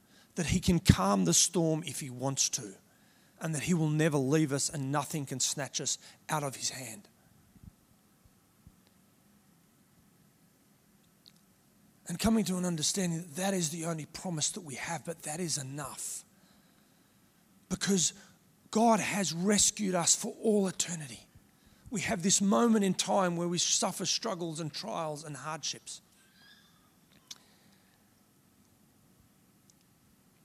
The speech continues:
We often cry out that God would change the circumstances, where God is wanting the circumstances to wrought the change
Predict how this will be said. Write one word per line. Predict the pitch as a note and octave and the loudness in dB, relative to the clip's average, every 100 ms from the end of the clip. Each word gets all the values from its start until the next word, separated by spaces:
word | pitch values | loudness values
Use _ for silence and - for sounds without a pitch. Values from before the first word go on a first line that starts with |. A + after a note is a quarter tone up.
| _ - - | _ -16 -4
We | G3 | 0
often | G3+ - G3+ | 0 2 -2
cry | - - A3 F3 F3+ - | -2 -6 -4 -6 -6 -6
out | G3+ F#3 - - - - | -4 -4 -8 -18 -20 -12
that | G3+ E3+ | -10 -6
God | D#3+ F3+ E3+ | -2 -2 -2
would | D#3+ | -6
change | - F3+ E3+ D3+ | -6 -6 -4 -4
the | D3 | 0
circumstances, | - F#3+ F3+ - - F3 D#3 C3 D3 | 2 2 -2 -4 -6 -6 -8 -8 -8
where | D3 D#3+ | -8 -6
God | F3+ F3 | 0 0
is | E3 D3 | 0 -4
wanting | E3+ D#3+ D#3+ | -4 -4 -6
the | D3 | -8
circumstances | - F#3 F3 E3 - E3 C#3+ - C3 | -4 -2 0 -2 -4 -6 -6 -6 -6
to | - | -6
wrought | D#3+ D#3 D#3+ - | -2 0 0 -2
the | |
change | A#2+ - D#3+ D#3 C#3 A#2+ | -4 -4 -2 -4 -6 -10